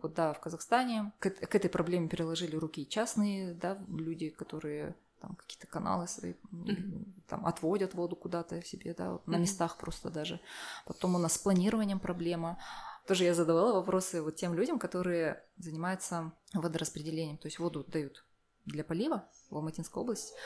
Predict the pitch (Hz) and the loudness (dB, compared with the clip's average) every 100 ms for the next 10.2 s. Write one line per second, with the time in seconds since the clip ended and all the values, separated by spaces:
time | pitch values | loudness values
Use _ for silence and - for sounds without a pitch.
0 | - - - - 226 - 160 170 160 170 | -12 -14 -14 -12 -6 -4 0 -2 0 0
1 | 175 170 151 160 - 156 196 294 - - | 2 0 -2 -4 -6 -2 -2 -2 -4 -8
2 | - 202 190 175 170 160 156 156 - 170 | -4 -2 0 0 2 0 -4 -10 -8 -6
3 | 160 156 - - 180 - 202 - - - | -6 -8 -14 -12 -2 -2 -2 -6 -4 0
4 | 339 403 - - - 311 226 190 190 208 | 0 -2 -4 -6 0 0 0 0 -2 0
5 | 185 - 185 - 185 - 220 180 160 196 | -2 2 0 2 2 4 2 4 4 4
6 | 185 185 190 156 - 220 202 185 196 190 | 4 4 4 2 4 4 4 2 2 2
7 | 151 139 143 247 247 170 160 202 190 185 | 0 0 0 0 2 0 2 0 0 -4
8 | - _ _ - - - - 160 143 254 | -10 _ _ -8 -6 -4 0 2 2 2
9 | - 196 156 196 - 196 185 170 170 180 | 0 0 0 0 0 -2 -2 -2 0 -2
10 | 170 | -2